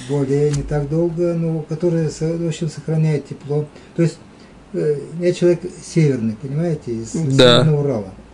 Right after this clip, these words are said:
Speaker 2: О!
Speaker 1: Там кедра было навалом. Кедров, сосен всяких каких-то там было.
Speaker 2: Пихт.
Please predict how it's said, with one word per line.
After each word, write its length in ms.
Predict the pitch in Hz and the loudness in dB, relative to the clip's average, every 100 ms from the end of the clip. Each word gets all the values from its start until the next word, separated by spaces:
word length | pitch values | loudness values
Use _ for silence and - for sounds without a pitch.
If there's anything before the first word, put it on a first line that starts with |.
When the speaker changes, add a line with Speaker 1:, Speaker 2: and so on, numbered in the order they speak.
| - | 4
Speaker 2:
О! 140 | 160 | 6
Speaker 1:
Там 160 | 151 139 | 6 2
кедра 320 | 165 175 170 | 2 2 2
было 640 | 151 151 156 151 143 135 131 | 2 2 2 2 0 -2 -2
навалом. 580 | 135 143 135 110 104 107 | -4 -2 -2 -2 -6 -10
Кедров, 340 | - 147 143 143 | -4 -4 -2 -6
сосен 380 | - 147 147 143 | -6 -6 -6 -10
всяких 200 | - 135 123 - | -12 -14 -14 -18
каких-то 220 | 139 110 143 - | -18 -16 -18 -14
там 80 | 147 | -12
было. 260 | 139 135 139 - | -10 -12 -18 2
Speaker 2:
Пихт. 380 | - 160 - - | 6 6 4 -6